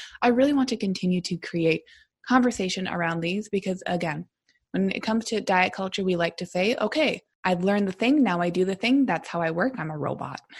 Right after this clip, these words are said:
<laughs> Listen, buddies, no one here is a robot. So to actually move beyond pro and anti-diet culture, we usually do need to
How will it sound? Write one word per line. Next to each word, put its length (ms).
<laughs> 420
Listen, 240
buddies, 420
no 260
one 180
here 180
is 80
a 80
robot. 480
So 160
to 160
actually 480
move 280
beyond 680
pro 460
and 120
anti-diet 600
culture, 340
we 240
usually 560
do 420
need 360
to 260